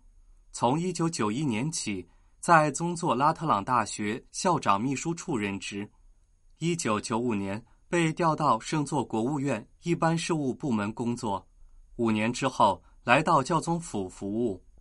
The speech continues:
二零零七年，舒埃雷布蒙奇成了本都十六世的私人秘书之一，随后于二零一三年担任教宗方济各的私人秘书。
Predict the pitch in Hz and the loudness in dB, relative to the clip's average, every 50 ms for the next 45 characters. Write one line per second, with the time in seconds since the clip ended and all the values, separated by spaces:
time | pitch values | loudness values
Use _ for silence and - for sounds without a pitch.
0 | - - - - _ _ - 147 139 131 117 107 113 117 120 117 120 120 - - | -20 -20 -20 -20 _ _ 2 4 6 6 6 4 0 0 0 0 0 -2 -2 -2
1 | 131 131 131 113 98 95 101 117 120 - - - - - - 180 185 185 180 180 | 0 0 0 0 0 -2 -6 -8 -10 -14 -20 -18 -12 -6 -2 0 2 2 2 2
2 | 127 110 107 123 127 170 139 110 104 101 107 139 156 - - - 110 110 127 - | 0 0 0 0 0 0 0 0 0 0 0 -2 -2 -4 -4 -4 -4 -4 -4 -6
3 | - - - - 123 139 175 185 170 - 120 104 104 104 - 147 156 - - 120 | -10 -12 -6 -4 -2 0 0 -2 -2 -2 -2 -2 -2 -2 -4 -4 -4 -4 -4 -2
4 | 127 170 175 123 110 - - 127 110 - 104 98 92 - - - - - - - | -2 0 0 -2 -2 -4 -4 -4 -4 -2 -2 -4 -4 -6 -14 -14 -10 -8 -4 -2
5 | 131 123 110 107 104 113 139 165 147 107 - - - 117 117 - - 120 110 107 | 0 0 2 2 0 0 0 0 -2 -4 -4 -6 -6 -8 -6 -6 -4 -6 -4 -4
6 | 107 110 110 - - _ _ - - - - - - - - - - - - - | -4 -6 -8 -10 -12 _ _ -20 -20 -20 -20 -20 -20 -20 -20 -20 -16 -8 -4 -2
7 | 139 160 165 165 185 165 131 110 110 123 151 165 - - - - 160 151 139 135 | -2 0 2 2 2 2 0 0 -2 -2 -2 -4 -6 -12 -4 2 2 4 4 4
8 | 143 156 160 175 175 170 - 180 165 131 110 104 101 123 - - - 151 147 156 | 0 0 -2 -4 -4 -4 -2 -2 0 0 0 0 -2 -2 -4 -6 -4 -2 0 2
9 | 160 156 117 107 - 160 131 123 - 147 151 151 - 147 143 143 139 - 123 - | 2 0 0 0 0 -2 -2 -2 -2 -4 -4 -2 0 0 0 -2 -2 -2 -4 -2
10 | - 120 107 101 107 98 95 90 _ _ - - - - - 123 113 104 101 101 | 0 -2 -2 0 0 -2 -2 -4 _ _ -18 -12 -8 -4 -2 0 0 0 0 0
11 | 123 131 110 95 - - 120 113 117 | 0 0 0 -2 -4 -4 -6 -6 -6